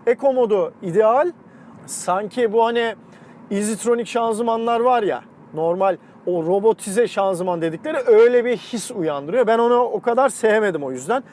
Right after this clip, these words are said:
Genellikle Comfort'ta kullanmak lazım. Üçüncü sırada en fazla soru arkadaşlar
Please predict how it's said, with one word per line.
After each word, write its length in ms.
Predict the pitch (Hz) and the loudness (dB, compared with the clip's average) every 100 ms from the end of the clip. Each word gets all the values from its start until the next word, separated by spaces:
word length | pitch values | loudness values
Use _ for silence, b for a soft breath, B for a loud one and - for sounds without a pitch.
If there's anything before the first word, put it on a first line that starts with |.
| B B - | B B -6
Genellikle 680 | 302 262 180 165 - 302 285 B B B | -2 0 -2 -4 -4 -2 -2 B B B
Comfort'ta 520 | - 285 214 202 - - | 2 2 2 -4 -4 -8
kullanmak 600 | 247 233 170 226 320 269 | -4 -2 -2 -2 -4 -2
lazım. 500 | 226 190 156 254 277 B B - | 0 0 -2 -6 -8 B B -10
Üçüncü 360 | - 349 339 | -4 -2 -2
sırada 300 | - 330 269 | 0 2 4
en 240 | 277 330 269 | 4 2 0
fazla 320 | 262 214 185 | 0 0 -2
soru 260 | - 302 | 0 4
arkadaşlar 720 | 294 277 254 233 175 - 294 | 4 4 2 0 0 0 -2